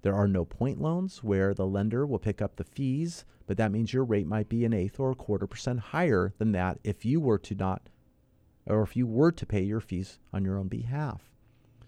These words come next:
Maybe you negotiate and get the seller to pay closing costs. That could be done. Talk to your local realtor and your representative about that. Depending upon the market, the appraisal, and what's available, that might be a valid solution.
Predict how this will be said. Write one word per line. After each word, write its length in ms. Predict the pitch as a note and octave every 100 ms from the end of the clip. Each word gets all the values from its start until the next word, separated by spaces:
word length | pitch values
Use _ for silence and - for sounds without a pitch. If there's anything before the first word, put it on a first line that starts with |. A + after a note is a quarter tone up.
| - - - -
Maybe 200 | G2+ G#2+
you 160 | A2+
negotiate 760 | A#2 B2 B2 D3 - A#2 G2+ F2+
and 100 | G2+
get 140 | G2
the 80 | B2
seller 480 | - - C3 D3 A2+
to 60 |
pay 180 | - G2+
closing 380 | - B2+ C#3+ D3
costs. 480 | - C#2 - - - _ _ -
That 180 | F2 F2
could 80 | F#2+
be 100 | G2+
done. 340 | A2+ C3+ G#2+ -
Talk 220 | D#2+ D#2+
to 80 | -
your 80 | F#2
local 320 | F2 E2+ A#2
realtor 460 | A2+ C3+ - F#2+ G2 -
and 180 | G2
your 120 | F#2+ G#2+
representative 680 | G2 - G2+ F2 F2+ G2+ G#2
about 320 | G2+ G#2 -
that. 340 | A2 C3+ - - _ _ _
Depending 240 | - F2 F#2
upon 260 | F2+ G#2
the 80 | B2
market, 400 | C3 G2 F#2+ B2
the 100 | C#3
appraisal, 440 | C3 - E2 F#2+ B2
and 120 | A#2
what's 200 | F#2 -
available, 560 | A2 C3 D3+ G#2+ G#2 - -
that 180 | G2 F#2
might 240 | A2 A#2
be 140 | B2+
a 60 | C3
valid 600 | A#2 G#2+ A#2 C#3+ F#2+ G#2+ - _ -
solution. 560 | - A#2+ D3 D3+ -